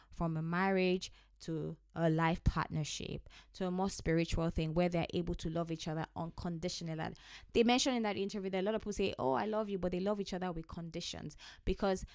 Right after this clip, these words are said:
there are parts of them that their partner cannot heal. So Jada had to go and find her happiness.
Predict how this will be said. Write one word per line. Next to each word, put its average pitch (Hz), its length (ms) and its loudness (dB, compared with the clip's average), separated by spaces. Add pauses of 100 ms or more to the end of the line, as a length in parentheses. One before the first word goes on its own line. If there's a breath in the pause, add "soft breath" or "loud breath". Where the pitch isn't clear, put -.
(140 loud breath)
there 180 140 4
are 175 100 -2
parts - 380 12
of 175 260 0
them 175 380 0 (300 soft breath)
that 170 340 -2 (340)
their 170 240 2
partner 175 640 0 (1040)
cannot 180 480 0
heal. - 420 -2 (400 loud breath)
So 196 400 -2 (500)
Jada 214 280 8
had 202 180 2
to - 100 -2
go 180 200 0
and 170 120 0
find 175 240 -2
her 151 60 -2
happiness. 233 640 2